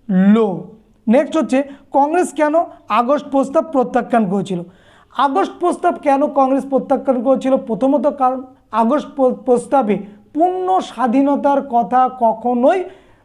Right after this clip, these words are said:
বলা ছিল না, তাই কংগ্রেস এটা প্রত্যাখ্যান করেছিল। আর দ্বিতীয় হচ্ছে, এ, কেন্দ্রে একটা দায়িত্বশীল সরকার প্রতিষ্ঠার কথা, সেটাও বলা ছিল না, তাই কংগ্রেস আগস্ট প্রস্তাবকে প্রত্যাখ্যান করেছিল। নেক্সট হচ্ছে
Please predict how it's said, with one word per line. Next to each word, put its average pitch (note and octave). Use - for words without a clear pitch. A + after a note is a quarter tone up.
বলা G#3+
ছিল G#3
না, C#4
তাই D#4+
কংগ্রেস C#4+
এটা C4+
প্রত্যাখ্যান C4+
করেছিল। A#3+
আর A#3+
দ্বিতীয় D4
হচ্ছে, C#4+
এ, C4+
কেন্দ্রে C4+
একটা C4+
দায়িত্বশীল A3
সরকার B3+
প্রতিষ্ঠার B3+
কথা, A3+
সেটাও A3+
বলা C4
ছিল G#3+
না, F#3
তাই C4
কংগ্রেস C4+
আগস্ট A#3
প্রস্তাবকে A#3
প্রত্যাখ্যান A3+
করেছিল। F#3
নেক্সট D4
হচ্ছে C#4+